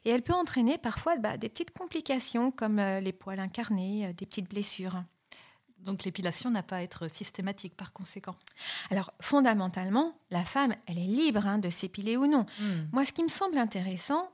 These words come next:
Speaker 1: c'est de la questionner sur ce geste et la représentation qu'elle a d'un sexe poilu ou non. Euh, pour telle cliente, très blonde, la couleur de ses poils l'a toujours complexée.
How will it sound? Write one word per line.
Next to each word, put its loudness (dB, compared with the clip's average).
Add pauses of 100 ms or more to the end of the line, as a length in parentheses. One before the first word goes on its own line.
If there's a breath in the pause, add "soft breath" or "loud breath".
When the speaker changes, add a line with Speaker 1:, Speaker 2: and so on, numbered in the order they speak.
Speaker 1:
c'est 0
de 0
la 4
questionner 0
sur 0
ce 2
geste 2 (440 loud breath)
et 4
la 4
représentation 0
qu'elle -2
a 2
d'un -4
sexe -2
poilu -2 (280)
ou 6
non. 8 (680 loud breath)
Euh, -4
pour -8
telle -4
cliente, 2 (120)
très 0
blonde, 2 (320 loud breath)
la 4
couleur 2
de 4
ses 0
poils 0
l'a 4
toujours 2
complexée. -2